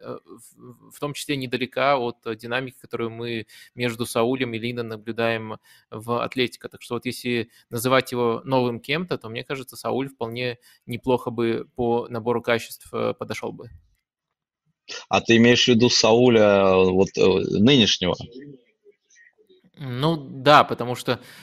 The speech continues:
Speaker 1: э,
Speaker 2: Или лучшего
Speaker 1: мне кажется,
Speaker 2: Сауля?
Speaker 1: э, ск-, скорее нынешнего. Э, скорее нынешнего, э, потому что просто с-, у, у, у Сауля ещё такой диапазон позиций, что, э, тебе надо хотя бы <laughs> лет десять поиграть, чтобы,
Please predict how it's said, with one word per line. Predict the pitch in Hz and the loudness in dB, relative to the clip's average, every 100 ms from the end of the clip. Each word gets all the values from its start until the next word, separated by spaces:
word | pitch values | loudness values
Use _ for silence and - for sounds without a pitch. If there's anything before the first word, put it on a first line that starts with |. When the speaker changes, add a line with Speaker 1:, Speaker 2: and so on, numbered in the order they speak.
| - | -14
Speaker 1:
э, | 120 117 120 | -4 2 4
Speaker 2:
Или | 131 | 6
лучшего | 131 160 165 - 113 107 | 6 6 4 4 2 2
Speaker 1:
мне | |
кажется, | 113 104 95 | 2 2 2
Speaker 2:
Сауля? | 85 80 - _ _ _ _ _ - 151 | 2 -2 -8 _ _ _ _ _ -20 -16
Speaker 1:
э, | - | -14
ск-, | - 147 | -8 -6
скорее | 135 151 175 | -4 -2 -2
нынешнего. | 175 156 113 113 110 - - _ | -2 -4 -8 -10 -12 -14 -20 _
Э, | 127 | -14
скорее | 123 135 143 | -8 -6 -4
нынешнего, | 143 185 214 208 147 135 123 120 117 117 131 117 120 | -4 -6 -6 -8 -6 -4 -2 -2 -6 -8 -8 -8 -12
э, | |
потому | - 135 | -10 -10
что | - 135 123 - _ | -4 -2 -2 -6 _
просто | 131 - 123 | -10 -6 -6
с-, | 113 - | -8 -14
у, | |
у, | 107 120 135 - | -14 -10 -10 -8
у | 139 | -2
Сауля | 147 147 | 0 0
ещё | 135 143 | -2 -4
такой | 135 147 | -4 -2
диапазон | 131 135 135 131 | -2 -2 -2 -2
позиций, | 135 127 175 180 147 113 | -4 -4 -8 -6 -6 -8
что, | - 127 120 120 117 107 - _ _ | -10 -4 -2 0 -2 -4 -14 _ _
э, | 120 110 | -12 -6
тебе | - 131 | -2 0
надо | 127 127 120 - | 0 2 0 -2
хотя | 120 123 | -4 -2
бы | 120 117 113 110 | -2 -2 -2 -4
<laughs> | 113 139 - | -6 -8 0
лет | 156 131 | 0 0
десять | 139 - - | -2 -4 -8
поиграть, | 117 113 127 113 | -6 -2 0 -2
чтобы, | - 117 104 113 | -4 -14 -10 -10